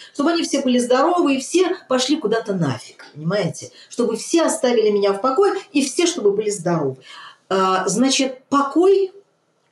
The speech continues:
работа, маломальское здоровье и ещё одна вещь. Вот когда где-то брежет какая-нибудь поездка, какой-нибудь ветер морской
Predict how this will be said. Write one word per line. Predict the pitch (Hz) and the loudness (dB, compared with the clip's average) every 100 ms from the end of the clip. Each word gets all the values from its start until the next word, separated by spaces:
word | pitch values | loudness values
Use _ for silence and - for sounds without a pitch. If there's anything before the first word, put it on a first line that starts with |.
| _ | _
работа, | 175 214 208 233 294 294 131 120 - _ _ _ - | -2 0 2 2 0 0 -4 -4 -10 _ _ _ -8
маломальское | 208 254 254 247 214 165 - 160 156 | -2 0 2 0 0 -2 -4 -4 -4
здоровье | 160 190 240 311 190 135 123 - - - - | -2 -2 0 -2 -2 -6 -8 -16 -20 -16 -4
и | 240 | 0
ещё | 240 - - 320 330 - | 0 -2 -2 0 0 0
одна | 185 202 226 | -4 -2 -4
вещь. | 196 175 127 - - - | -2 0 -2 -6 -12 -8
Вот | 175 | -4
когда | 214 202 214 | -2 0 0
где-то | - 208 - | 2 0 2
брежет | 185 170 208 226 180 - 147 135 _ _ | 0 0 0 2 0 -2 -4 -6 _ _
какая-нибудь | - 165 190 170 165 160 165 165 - - _ _ _ | -6 -2 0 2 0 2 0 0 -6 -18 _ _ _
поездка, | 156 147 180 269 262 - _ 123 - _ _ _ _ - | -6 -4 -2 -2 -2 -8 _ -20 -20 _ _ _ _ -6
какой-нибудь | 175 254 247 233 220 - 180 | -2 0 0 0 -2 -4 -6
ветер | 175 202 285 269 - 165 135 - _ _ _ _ _ _ | -4 0 0 -2 -8 -6 -6 -8 _ _ _ _ _ _
морской | 151 175 165 - - - 147 110 - | -4 -2 -2 -6 -12 -6 -4 -4 -6